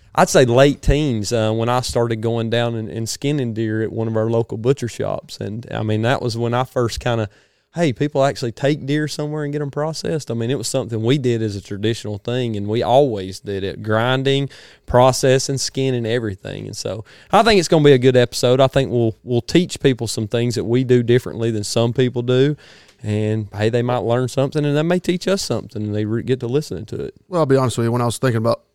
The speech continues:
Speaker 2: thinking about doing this, it was, um, there's a, there's not as many processes as, as there used to be in this area. So it's really hard to find somebody to do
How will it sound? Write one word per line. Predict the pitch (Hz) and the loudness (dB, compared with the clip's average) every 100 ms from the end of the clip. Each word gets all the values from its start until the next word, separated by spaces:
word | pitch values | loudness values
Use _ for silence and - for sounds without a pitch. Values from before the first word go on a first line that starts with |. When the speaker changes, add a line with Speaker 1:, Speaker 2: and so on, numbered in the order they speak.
| _ | _
Speaker 2:
thinking | 147 127 | -2 0
about | 113 107 | 2 2
doing | 151 120 | 4 4
this, | 110 110 | 0 0
it | 113 | -2
was, | 110 110 | -2 -2
um, | 110 110 104 - _ _ _ _ - | -2 -4 -8 -16 _ _ _ _ -10
there's | 117 110 | -6 -4
a, | 117 - | -6 -6
there's | 117 117 | -4 0
not | 160 | 0
as | 135 | 2
many | 139 | 0
processes | 110 127 131 - 110 110 104 | 2 2 2 0 -4 -4 -8
as, | 107 - _ | -8 -12 _
as | 117 110 | -8 -6
there | 110 110 | -6 -6
used | 123 - | -6 -8
to | 107 | -8
be | 107 104 107 _ _ _ _ 110 | -6 -6 -8 _ _ _ _ -6
in | |
this | 110 101 | -4 -4
area. | 101 104 107 107 - _ _ _ | -4 -4 -6 -8 -14 _ _ _
So | - | -2
it's | 110 | 2
really | 139 135 | 4 4
hard | 123 123 | 4 0
to | |
find | 120 123 131 | 0 -2 0
somebody | - 113 113 113 110 | -2 -4 -2 -4 -4
to | 107 | -6
do | 110 117 113 107 | -2 0 0 -4